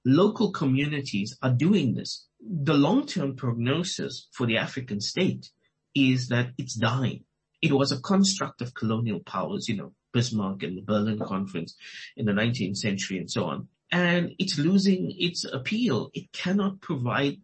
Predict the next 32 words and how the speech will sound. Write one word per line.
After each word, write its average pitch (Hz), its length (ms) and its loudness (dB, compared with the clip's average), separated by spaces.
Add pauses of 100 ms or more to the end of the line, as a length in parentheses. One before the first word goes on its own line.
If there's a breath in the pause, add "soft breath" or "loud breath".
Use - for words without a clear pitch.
(120)
the 139 80 -2
basics 135 520 2
to 113 120 -4
its - 160 -10
people. 120 380 -2 (200 loud breath)
And 185 140 2
security 190 520 0
is 165 460 0
a 143 60 -2
basic. - 600 -2 (100)
And 180 140 0
on 190 100 4
the 190 60 6
basis 196 440 2
of 127 200 -4
that, 120 260 2 (400 soft breath)
what 139 640 -2
you're 139 80 0
seeing 180 500 2
is 127 480 0 (300)
that 151 260 -2
will 160 140 2
have 127 180 2
negative 120 420 0
consequences 120 800 -6
for 104 260 -2 (260 soft breath)
sub-regional 120 640 -2
structures 110 440 -8
like 107 180 -2
sadc 101 440 -4 (320)
ecowas, 101 460 -4
igad, 98 420 -2